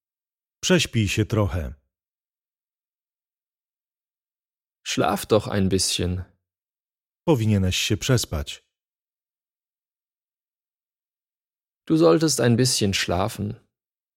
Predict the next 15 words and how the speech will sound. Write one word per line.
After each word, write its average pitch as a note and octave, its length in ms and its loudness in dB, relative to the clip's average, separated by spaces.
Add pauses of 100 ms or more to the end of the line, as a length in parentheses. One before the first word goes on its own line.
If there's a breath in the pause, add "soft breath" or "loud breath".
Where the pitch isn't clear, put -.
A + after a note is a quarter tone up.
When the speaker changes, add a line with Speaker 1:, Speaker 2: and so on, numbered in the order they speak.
(260)
Speaker 1:
Wyjdź C3+ 400 2
na B2+ 120 4
świeże G2+ 380 0
powietrze. F#2+ 600 -2 (3500)
Speaker 2:
Geh F#2 160 0
doch A2+ 220 0
an A2 140 2
die A2+ 100 0
frische - 340 0
Luft. C3 440 -2 (720)
Speaker 1:
Powinieneś A#2 540 4
wyjść G#2 480 0
na D3+ 140 0
świeże G2+ 340 -2
powietrze. A2+ 600 0